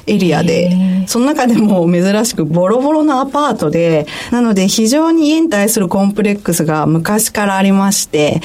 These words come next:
Speaker 1: じゃあ、住に携わる仕事に入ろうかなと思いまして、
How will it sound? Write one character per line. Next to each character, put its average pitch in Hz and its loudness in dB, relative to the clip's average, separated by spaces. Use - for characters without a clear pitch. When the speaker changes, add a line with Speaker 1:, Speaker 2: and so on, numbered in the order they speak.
Speaker 1:
じ 262 -4
ゃ 220 -2
あ、 - -6
住 180 0
に 143 2
携 156 -2
わ 165 -2
る 143 0
仕 151 0
事 147 0
に 147 0
入 160 0
ろ 156 0
う 156 -2
か - -4
な - -4
と - -4
思 147 2
い 151 2
ま 156 2
し - -4
て、 285 -2